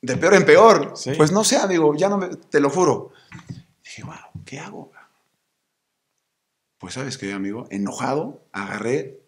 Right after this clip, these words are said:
Speaker 1: quizá mal o bien, no sé. Dije, "Mister, mucho gusto, muy buenas tardes, chao, chao". Agarré mis cosas, fui a hablar a, a la directiva y dije, "Yo me voy". Agarré mis cosas y me regresé para México. Allá en Colombia conocí a Ricardo Osorio, que fue técnico de la selección también cuando agarró aquí Puebla.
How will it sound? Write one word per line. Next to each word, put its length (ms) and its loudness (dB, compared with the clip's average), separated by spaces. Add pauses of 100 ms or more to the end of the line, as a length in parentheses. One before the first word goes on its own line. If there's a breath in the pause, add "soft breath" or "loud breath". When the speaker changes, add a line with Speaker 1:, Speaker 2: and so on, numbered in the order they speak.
(140)
Speaker 1:
quizá 260 0
mal 220 2
o 60 2
bien, 360 0
no 220 -4
sé. 380 -8 (120)
Dije, 240 -20
"Mister, 300 -4
mucho 320 -6
gusto, 260 -4
muy 140 -6
buenas 260 -8
tardes, 340 -8
chao, 220 -6
chao". 200 -10
Agarré 200 -8
mis 140 -6
cosas, 240 -8
fui 80 -10
a 20 -6
hablar 300 -6
a, 160 -8 (160)
a 100 -8
la 60 -6
directiva 340 -4
y 40 -8
dije, 120 -10
"Yo 80 -8
me 80 -6
voy". 220 -6 (640 soft breath)
Agarré 300 -6
mis 120 -6
cosas 440 -8
y 80 -10
me 180 -6
regresé 240 -8
para 160 -6
México. 380 -10 (1120 loud breath)
Allá 140 -2
en 40 -2
Colombia 360 0
conocí 680 -4
a 260 -4
Ricardo 300 -2
Osorio, 320 -2
que 80 -10
fue 100 -6
técnico 540 -6
de 140 -6
la 60 -6
selección 360 -6
también 360 -2
cuando 240 -6
agarró 280 -8
aquí 140 -8
Puebla. 420 -8